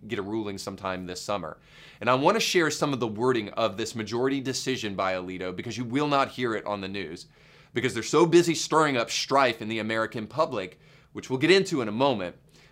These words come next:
but they're so busy doing that, they're not, that they're not, they're not interested in telling the truth. So before we jump into opinions and get misled, here's what Alito actually says. Justice Alito writes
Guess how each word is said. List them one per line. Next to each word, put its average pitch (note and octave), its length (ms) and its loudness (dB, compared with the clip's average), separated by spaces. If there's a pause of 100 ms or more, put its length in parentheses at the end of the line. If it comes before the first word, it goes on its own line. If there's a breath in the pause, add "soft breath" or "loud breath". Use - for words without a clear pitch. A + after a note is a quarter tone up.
(100)
but B2+ 160 2
they're C3 80 -2
so G3+ 160 6
busy E3+ 220 8
doing C3+ 260 2
that, A2+ 140 2
they're B2 180 0
not, C3+ 260 0
that A#2+ 180 0
they're C#3 140 2
not, D3+ 320 -4
they're E3 100 -4
not F#3 200 2
interested E3 380 -4
in A2+ 60 -6
telling G#2+ 280 -6
the A2+ 80 -8
truth. - 360 -4
So A#2 280 0
before B2 320 0
we F#3+ 100 4
jump D#3 240 0
into C#3+ 220 -4
opinions A#2 640 -8 (440 loud breath)
and A2+ 500 0
get B2+ 200 0
misled, A#2+ 480 4
here's E3 400 0
what F3 140 2
Alito B2 540 -2
actually B2+ 600 -2
says. - 580 -8
Justice B2+ 400 0
Alito E3+ 340 2
writes G#2+ 360 0